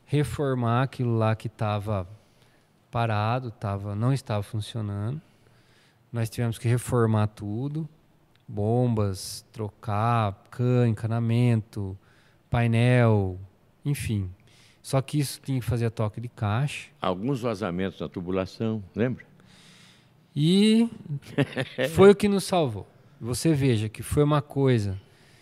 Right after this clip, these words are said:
Speaker 1: histórica que foi feito na década de oitenta, aquela estação do,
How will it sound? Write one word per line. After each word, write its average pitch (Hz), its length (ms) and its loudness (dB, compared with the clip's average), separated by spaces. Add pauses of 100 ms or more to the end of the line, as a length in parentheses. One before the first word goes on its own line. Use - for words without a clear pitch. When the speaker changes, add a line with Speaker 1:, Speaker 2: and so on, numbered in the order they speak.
(200)
Speaker 1:
histórica 127 840 0
que - 160 -14
foi 139 240 -2
feito 123 800 -4
na 113 160 -4
década 120 400 -2
de 123 160 -2
oitenta, 143 840 -4
aquela 139 400 -4
estação 139 560 -4
do, 135 60 -2